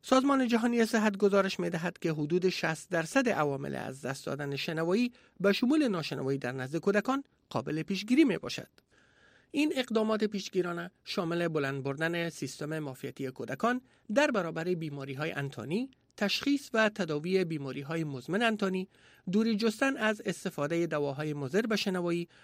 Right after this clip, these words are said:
و کنترل از مواجه شدن با صداهای بلند و موسیقی می‌باشد. در مواردی که از دست دادن شنوایی اجتناب ناپذیر است، سازمان جهانی صحت می‌گوید مردم می‌توانند ذریعه تکنولوژی‌های مانند استفاده از وسایل کمکی شنوایی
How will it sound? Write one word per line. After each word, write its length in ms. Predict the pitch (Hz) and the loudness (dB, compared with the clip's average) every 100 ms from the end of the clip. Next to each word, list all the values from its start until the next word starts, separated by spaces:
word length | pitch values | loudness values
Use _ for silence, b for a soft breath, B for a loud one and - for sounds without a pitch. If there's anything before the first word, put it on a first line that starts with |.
| b 185 | b 0
و 120 | 196 | 2
کنترل 560 | - 214 208 302 240 - | 2 0 0 2 2 2
از 200 | 147 151 | -2 -2
مواجه 400 | 147 143 139 147 | -4 -2 -2 -4
شدن 420 | - 165 190 202 | -4 -2 -2 -2
با 140 | 185 175 | -4 -4
صداهای 560 | 151 147 139 160 165 | -6 -6 -6 -4 -4
بلند 460 | 139 135 139 151 143 | -4 -4 -4 -6 -8
و 140 | 151 151 | -6 -6
موسیقی 400 | 175 - 220 190 | -6 -6 -2 -2
می‌باشد. 440 | 127 - - - - _ _ _ B B B B B | -2 -8 -8 -12 -16 _ _ _ B B B B B
در 100 | 214 | 2
مواردی 500 | 247 262 269 320 311 | 4 6 6 4 2
که 140 | - 226 | 0 2
از 220 | 170 156 | 0 0
دست 220 | 156 151 | -2 0
دادن 280 | 208 190 214 | 2 2 2
شنوایی 540 | - 151 139 139 139 - | -2 -4 -4 -4 -4 -4
اجتناب 560 | 143 - - 131 127 | -6 -4 -4 -4 -6
ناپذیر 420 | 127 131 170 240 214 | -6 -4 0 2 0
است، 280 | 208 - _ b b - | -2 -8 _ b b 0
سازمان 460 | 233 233 294 285 | 4 6 4 4
جهانی 340 | 240 226 226 214 | 2 2 2 0
صحت 280 | 214 208 | 0 0
می‌گوید 500 | 208 196 175 175 170 b b - | 2 2 2 2 0 b b -2
مردم 420 | 180 190 208 262 | 4 4 4 2
می‌توانند 640 | 226 214 190 185 175 165 - | 2 0 0 -2 -2 -6 -6
ذریعه 560 | 156 180 185 226 247 233 | 0 2 2 2 2 0
تکنولوژی‌های 800 | 214 175 156 135 143 143 170 175 | 0 -2 -2 -4 -4 -4 -2 -2
مانند 380 | 156 131 151 160 | -2 -4 -4 -4
استفاده 640 | 165 139 - 139 131 151 | -6 -8 -8 -8 -4 -2
از 220 | 151 156 | -2 -2
وسایل 420 | 139 - 120 135 | -6 -6 -6 -6
کمکی 580 | 139 113 120 - 147 135 | -8 -10 -12 -6 -4 -2
شنوایی 600 | - 131 107 117 254 285 | -4 -10 -8 -2 0 0